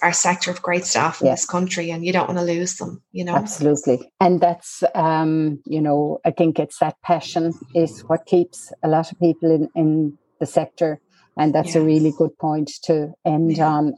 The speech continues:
Speaker 2: Um, Rebecca, thanks so much for sharing that. Uh, I mean, I love, uh,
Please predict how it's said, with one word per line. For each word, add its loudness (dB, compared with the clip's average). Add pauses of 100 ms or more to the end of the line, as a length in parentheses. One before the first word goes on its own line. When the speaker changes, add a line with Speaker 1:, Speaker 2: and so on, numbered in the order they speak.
Speaker 2:
Um, 0 (360)
Rebecca, 0
thanks -4
so 4
much 0
for -2
sharing 0
that. -4 (140)
Uh, 4
I 2
mean, 2
I 2
love, 2 (580)
uh, 0